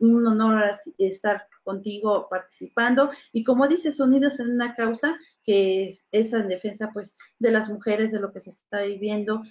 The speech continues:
eh, feminicidios y todo, ¿no? Es un honor estar contigo y, pues,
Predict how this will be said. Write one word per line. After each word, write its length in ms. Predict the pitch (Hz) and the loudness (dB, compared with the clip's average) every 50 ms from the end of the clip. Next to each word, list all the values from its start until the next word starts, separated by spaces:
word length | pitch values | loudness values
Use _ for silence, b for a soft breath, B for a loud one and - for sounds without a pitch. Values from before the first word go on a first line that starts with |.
| B B B | B B B
eh, 300 | 180 185 185 180 180 180 - | 0 2 2 2 2 0 -4
feminicidios 800 | 196 185 185 180 180 185 190 - - 226 220 214 220 226 220 220 | -8 -8 -8 -8 -8 -10 -10 -4 0 0 2 2 2 2 0 -2
y 180 | 185 175 170 165 _ _ | -6 -12 -14 -16 _ _
todo, 340 | - 208 196 175 175 175 185 | 0 0 2 2 2 0 0
¿no? 160 | 202 220 233 | -2 -2 -2
Es 180 | 240 226 226 - | -2 -4 -6 -6
un 100 | 208 202 | -8 -10
honor 240 | 196 202 196 202 190 | -8 -6 -6 -6 -6
estar 300 | 190 - - - 190 185 - b b b b b b | -6 -8 -8 -8 -8 -8 -10 b b b b b b
contigo 560 | - 196 196 190 - 226 240 233 262 269 277 | -2 -2 0 2 2 2 2 4 4 4 6
y, 320 | 262 220 185 180 180 180 _ - | 4 4 0 -2 -6 -10 _ -12
pues, 300 | 180 170 - - _ | -12 -12 -12 -14 _